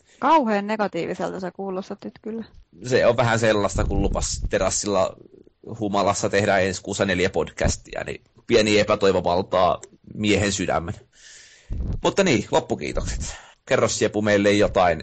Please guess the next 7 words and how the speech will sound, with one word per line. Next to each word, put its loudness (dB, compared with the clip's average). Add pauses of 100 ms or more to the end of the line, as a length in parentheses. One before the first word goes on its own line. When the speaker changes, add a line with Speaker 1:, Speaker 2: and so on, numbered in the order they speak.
Speaker 2:
kepeää 0
lopetusta. -6 (1040)
Speaker 1:
Ei 2
mulla 2
oo 2
mitään -2
kepeätä -4